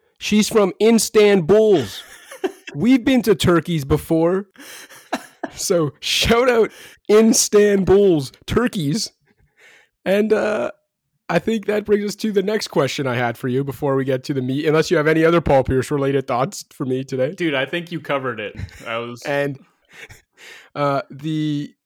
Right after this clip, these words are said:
Speaker 1: the second question I have for you before we get to the meat and potatoes of this podcast. As you sat there last night watching Clippers Suns.
Speaker 2: Oh, God, I knew this was coming,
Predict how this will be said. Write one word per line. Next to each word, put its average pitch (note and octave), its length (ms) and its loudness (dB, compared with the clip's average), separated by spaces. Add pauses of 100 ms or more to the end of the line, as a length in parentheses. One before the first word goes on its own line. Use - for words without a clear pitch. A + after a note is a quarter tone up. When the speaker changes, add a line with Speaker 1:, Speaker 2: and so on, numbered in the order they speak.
(380)
Speaker 1:
the D3 100 -6
second F3+ 320 -4
question D3+ 320 -4
I B2 80 -4
have A#2 240 -6
for - 80 -10
you A2+ 100 -6
before B2 220 -8
we A#2+ 80 -4
get A#2+ 140 -6
to - 80 -16
the A#2 100 -8
meat A#2+ 320 -4
and A#2 100 -8
potatoes A#2+ 420 -8
of B2 60 -10
this A#2+ 140 -12
podcast. - 640 -18 (1120)
As D3 180 -2
you F3+ 100 2
sat G#3+ 380 -2
there G#3+ 200 2
last F3 320 -2
night C#3+ 320 -2 (480)
watching C3+ 640 -6 (280)
Clippers F3 420 -2
Suns. B2 480 -4
Speaker 2:
Oh, A2 80 -12
God, G2+ 160 -12
I G#2+ 80 -12
knew A#2 160 -12
this A2+ 160 -16
was G#2 100 -20
coming, G2+ 300 -16